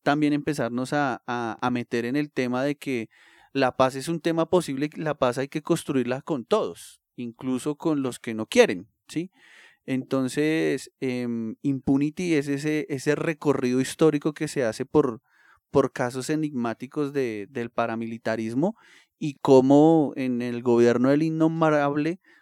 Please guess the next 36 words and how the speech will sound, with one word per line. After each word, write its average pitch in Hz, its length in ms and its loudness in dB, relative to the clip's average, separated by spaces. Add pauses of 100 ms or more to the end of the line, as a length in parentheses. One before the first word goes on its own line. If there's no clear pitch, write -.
(100)
lo 143 180 2
único 131 300 0
que 160 100 -2
se 143 160 0
hizo 123 240 -2
fue 143 460 4
enviarlos 147 640 0
ocho 151 320 -2
años 151 600 -4
a 139 100 0
la 123 120 2
cárcel 127 520 0
en, 143 220 0
en 123 180 0
Norteamérica 120 800 -2 (500)
y 143 180 6
eso 131 200 2
se 170 180 2
vende 135 300 0
como 151 260 2
justicia 139 560 -4
para 151 220 -2
nosotros, - 680 -2
pero 113 160 -2
es - 80 -10
que 147 100 -8
esos 156 200 -4
ocho 170 320 0
años 165 360 -2
allá 139 440 0 (560)
son 147 360 2
referentes 147 640 0
a 143 100 -2
cargos 117 400 0
de 151 120 2
narcotráfico, 139 1000 2